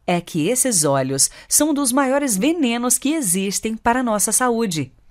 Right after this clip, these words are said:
Para que você entenda, o cozimento de óleos vegetais pode ter ligação com câncer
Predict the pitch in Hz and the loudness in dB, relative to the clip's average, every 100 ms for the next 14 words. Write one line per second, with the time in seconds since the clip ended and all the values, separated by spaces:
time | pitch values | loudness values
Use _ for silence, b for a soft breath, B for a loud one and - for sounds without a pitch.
0 | B B B B _ 147 143 151 165 175 | B B B B _ -2 -2 0 0 2
1 | 160 143 170 196 160 131 135 156 147 202 | 0 -2 -2 -2 -2 -4 -6 -6 0 0
2 | 185 180 208 190 147 156 175 170 147 143 | 0 -2 -2 -4 -2 2 2 2 0 0
3 | 165 185 147 - 151 175 156 160 - B | 0 -2 -6 -2 0 2 2 0 -2 B
4 | - 220 214 226 226 220 196 - 220 226 | -2 0 0 -2 -2 -2 0 0 -2 -4
5 | 233 302 - - 226 220 175 - 143 110 | -4 -4 -6 -4 -2 -2 0 0 0 -4